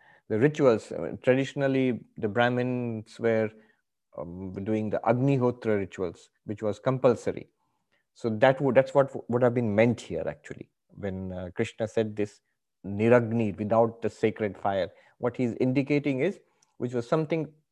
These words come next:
prevalent and absolutely common, uh, throughout society at that time.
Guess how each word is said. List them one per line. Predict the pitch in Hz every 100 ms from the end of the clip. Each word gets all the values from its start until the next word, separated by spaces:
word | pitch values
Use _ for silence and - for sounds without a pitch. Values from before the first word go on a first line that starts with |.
| -
prevalent | 156 147 160 165 151
and | 135
absolutely | 147 - 160 156 147
common, | 147 143 143 131 110 -
uh, | - 80 62 -
throughout | - 123 120 120
society | 113 117 107 110
at | 98
that | 95 -
time. | 104 107